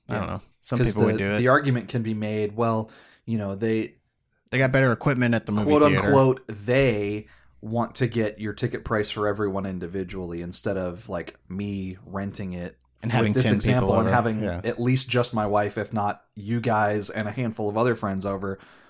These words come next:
Speaker 2: Well,
Speaker 1: That's true.
Speaker 2: quote, "they" is the movie theater business.
Speaker 1: Right.
Speaker 2: The studio who put out the film to begin with, to my knowledge, and I don't know everything about the film industry and their relationship with theaters, but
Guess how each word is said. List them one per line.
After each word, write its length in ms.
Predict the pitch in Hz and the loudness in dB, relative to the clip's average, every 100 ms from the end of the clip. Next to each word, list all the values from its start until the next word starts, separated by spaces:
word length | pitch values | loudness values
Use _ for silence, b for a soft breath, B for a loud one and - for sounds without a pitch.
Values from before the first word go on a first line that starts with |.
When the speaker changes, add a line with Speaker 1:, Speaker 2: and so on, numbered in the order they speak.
| B | B
Speaker 2:
Well, 300 | 120 117 - - | 2 2 -2 -4
Speaker 1:
That's 200 | 87 - | -2 -2
true. 180 | 57 - - | -4 -8 -8
Speaker 2:
quote, 320 | - 139 135 110 | 2 4 4 2
"they" 440 | 101 98 131 190 175 | -2 0 0 -2 -2
is 180 | 123 113 | 0 0
the 80 | 107 | 0
movie 340 | 98 123 113 | 2 2 0
theater 360 | 87 90 80 73 | -6 -10 -10 -12
business. 640 | - - - - - - - | -12 -12 -12 -14 -14 -16 -4
Speaker 1:
Right. 260 | 107 80 - | 0 0 0
Speaker 2:
The 80 | - | 0
studio 760 | - - 175 190 120 104 107 | 0 4 4 6 4 4 2
who 160 | 104 117 | 0 -4
put 260 | - - 117 | -2 2 4
out 200 | 104 - | 4 0
the 80 | |
film 420 | 90 - 104 98 101 | -8 -6 -4 -4 -6
to 100 | 98 | -6
begin 360 | 90 85 98 | -8 -8 -6
with, 400 | 117 175 196 - - _ _ _ _ _ _ _ _ _ _ _ | -4 -4 -6 -12 -20 _ _ _ _ _ _ _ _ _ _ _
to 160 | - 98 | -8 -6
my 240 | 95 92 | -4 -4
knowledge, 460 | 90 98 165 110 101 | -2 4 4 4 0
and 100 | 95 | 2
I 80 | 127 | 4
don't 160 | 110 | 4
know 180 | 113 98 | 2 2
everything 360 | 98 98 107 98 | 0 -2 -4 -4
about 260 | 92 90 | -2 -4
the 100 | - | -6
film 300 | - 120 123 | -4 0 2
industry 440 | 110 104 - 104 95 | 2 -2 -2 -4 -2
and 140 | 92 | -4
their 160 | 95 90 | -4 -4
relationship 600 | 92 95 107 104 - - | -6 -6 -6 -8 -10 -10
with 80 | 101 | -12
theaters, 540 | - 143 120 95 92 | -6 -4 -2 -4 -6
but 300 | - 90 - | -8 -8 -8